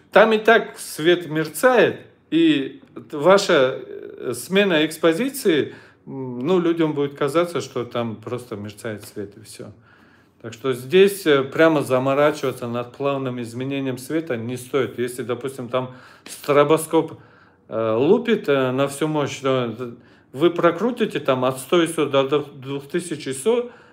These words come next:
э, и никто не заметит это изменение, потому что там стробоскоп будет, э, фигачить. Поэтому, когда есть вот, вот такие вспышки, э, плавающие, изменяющиеся, меняющийся свет,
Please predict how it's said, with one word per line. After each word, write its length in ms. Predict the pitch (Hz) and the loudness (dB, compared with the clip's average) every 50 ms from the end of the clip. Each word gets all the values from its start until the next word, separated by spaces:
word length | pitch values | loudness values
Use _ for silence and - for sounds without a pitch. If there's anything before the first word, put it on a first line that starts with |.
| _ _ - | _ _ -12
э, 380 | 131 127 120 120 117 113 117 - - - 170 | -6 -4 -2 -2 -2 -4 -6 -8 -10 -8 -6
и 60 | 151 | -4
никто 380 | 151 165 175 170 170 - 202 196 | -2 -2 -2 -2 -2 0 0 2
не 120 | 190 180 | 2 0
заметит 540 | 160 156 170 175 175 170 170 170 127 110 - | 0 0 0 0 0 -2 -2 -4 -8 -10 -10
это 260 | 117 107 - 120 117 | -10 -8 -6 -6 -6
изменение, 480 | 110 104 113 127 127 127 123 110 101 95 | -6 -6 -8 -8 -6 -6 -6 -6 -6 -8
потому 320 | 92 - 113 - 127 135 | -10 -12 -12 -8 -8 -8
что 160 | 131 131 - - | -8 -8 -8 -8
там 160 | 135 135 127 | -8 -8 -8
стробоскоп 720 | 131 - - - 123 127 120 127 135 135 - - 131 - 101 | -10 -12 -10 -6 -4 -4 -4 -4 -6 -8 -6 -8 -8 -8 -8
будет, 240 | 101 104 98 92 - - - - | -10 -12 -12 -14 -14 -18 -20 -20
э, 260 | - - 101 98 101 - | -20 -20 -18 -18 -16 -14
фигачить. 420 | - 110 98 107 95 - - - - _ _ _ _ _ _ _ _ _ _ _ _ - | -12 -10 -10 -10 -10 -12 -14 -20 -20 _ _ _ _ _ _ _ _ _ _ _ _ 0
Поэтому, 640 | 139 156 160 160 185 180 180 175 160 139 - - - - _ _ _ _ _ _ | 0 2 4 4 4 4 4 2 2 0 -2 -6 -14 -20 _ _ _ _ _ _
когда 280 | - 156 147 - 180 196 | 0 0 4 6 8 8
есть 440 | 190 185 190 196 202 196 196 - | 8 8 6 4 4 2 0 -2
вот, 360 | 165 151 147 143 143 143 - - | 0 2 2 2 0 0 -4 -10
вот 180 | - 139 131 - | -10 -10 -10 -10
такие 340 | 156 143 - 190 180 147 | -10 -6 -2 0 0 0
вспышки, 1080 | 127 131 - - - 190 196 - - - - - 160 156 147 139 135 127 123 113 113 - - _ _ _ _ _ _ _ _ _ _ _ - | -2 -4 -8 -4 -2 0 0 0 -2 -8 -8 -4 -4 -2 -2 -2 -2 -4 -4 -6 -8 -10 -16 _ _ _ _ _ _ _ _ _ _ _ -14
э, 460 | - 113 113 113 113 113 113 110 107 104 101 101 - | -12 -10 -10 -8 -8 -8 -8 -10 -10 -12 -14 -8 0
плавающие, 680 | 151 160 165 175 175 170 165 160 160 - - 147 143 | 4 6 8 8 8 6 4 2 0 -2 -2 -2 -2
изменяющиеся, 1040 | 135 131 135 156 165 175 180 185 185 180 175 - - 170 156 160 - 165 151 147 - 147 | -2 -4 -2 -2 0 2 4 4 4 2 2 0 -2 -4 -4 -2 0 0 0 0 -2 -4
меняющийся 720 | 139 151 156 165 175 175 175 170 - 160 147 - - 151 | -4 -4 -2 0 2 0 0 0 -4 -8 -8 -6 -6 -6
свет, 400 | 156 - - 233 277 302 302 - | -6 -6 -4 -4 -2 -2 -4 -6